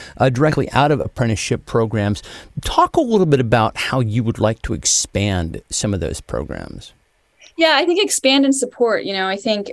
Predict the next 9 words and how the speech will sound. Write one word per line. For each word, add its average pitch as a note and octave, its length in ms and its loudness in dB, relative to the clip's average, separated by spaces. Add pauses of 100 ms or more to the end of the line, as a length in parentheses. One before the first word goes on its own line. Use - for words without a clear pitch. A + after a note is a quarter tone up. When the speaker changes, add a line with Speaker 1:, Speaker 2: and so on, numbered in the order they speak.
Speaker 2:
um, F3 440 0 (840)
they A#3 280 4
are, G3+ 440 4
they A3 360 2
are G3+ 220 2
a, E3 200 0 (500)
a F#3 120 4
gateway F3 520 2
to F3 180 -4